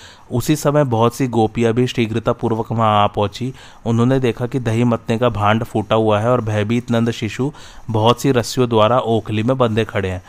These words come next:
यह देखकर उन्हें बड़ी दया आई और वे यशोदा जी से बोली, "नंद रानी,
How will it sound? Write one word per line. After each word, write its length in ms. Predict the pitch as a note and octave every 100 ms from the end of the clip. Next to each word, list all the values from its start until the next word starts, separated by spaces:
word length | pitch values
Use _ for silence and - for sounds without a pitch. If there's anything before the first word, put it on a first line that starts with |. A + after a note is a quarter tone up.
| - - -
यह 160 | A#2
देखकर 300 | B2+ A#2+ A2+
उन्हें 260 | B2+ B2+ B2+
बड़ी 220 | A2 A#2+
दया 300 | A#2 A2+ A#2 G#2
आई 220 | G#2+ A#2
और 160 | A#2+
वे 260 | A#2 A#2+ A#2
यशोदा 340 | G#2+ A2+ G#2+
जी 120 | A2 A2
से 140 | A#2+
बोली, 380 | A2 G#2 G#2 C3 - - - A#2
"नंद 220 | A2 A2+
रानी, 380 | A2 G#2 G#2+